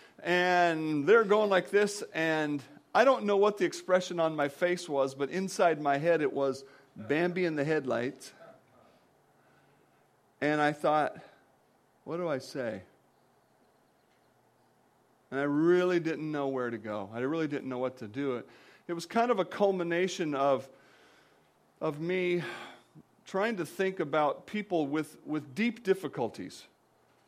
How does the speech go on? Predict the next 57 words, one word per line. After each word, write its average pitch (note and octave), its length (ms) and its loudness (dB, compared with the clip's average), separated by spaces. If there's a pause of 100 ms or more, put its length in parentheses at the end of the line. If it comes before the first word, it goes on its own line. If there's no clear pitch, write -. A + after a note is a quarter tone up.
(200)
I - 60 -12
mean, D#3 380 -6
and D3+ 180 -2
I D#3+ 60 2
don't G3+ 240 -2
mean G#3 180 -2
to G3 100 -6
diminish F3 560 -4
anything F3 720 -6
that C#3 140 -2
anybody D3+ 480 -4
is B2+ 140 -8
going D#3 340 -6
through D3 220 -6
now C#3 280 0
or C3+ 80 -2
has C#3 300 -4
gone C3 220 -6
through, C3 260 -8
but, A#2+ 180 -6 (460)
you D#3+ 80 -4
know, E3 160 0
there E3 140 2
are D#3+ 100 4
thing-, G3 380 -2
there F3+ 100 2
are F3+ 60 2
times G#3 360 0
when G3+ 140 -2
you E3+ 80 -4
stub F3+ 320 2
your F3+ 80 -4
toe D3+ 320 -2
and D3 80 -4
there C#3 80 -2
are C3 40 -2
times D#3+ 360 -6
when D#3 80 -6
you C#3 80 -4
break C3 300 -4
your B2+ 80 -6
leg, A2 320 -4 (760)
and, C#3 480 -2
uh, C3 160 -6
in D3 160 -2
a, C3+ 240 -2
in C#3+ 140 -4
a C3 80 -2
spiritual, E3 560 -2
personal D3+ 520 -4
sense. C3+ 460 -6
And C3+ 120 -4
I C#3 100 0
was C3 120 -8
trying G3+ 280 -2
to, E3+ 80 -4
th-, - 380 -10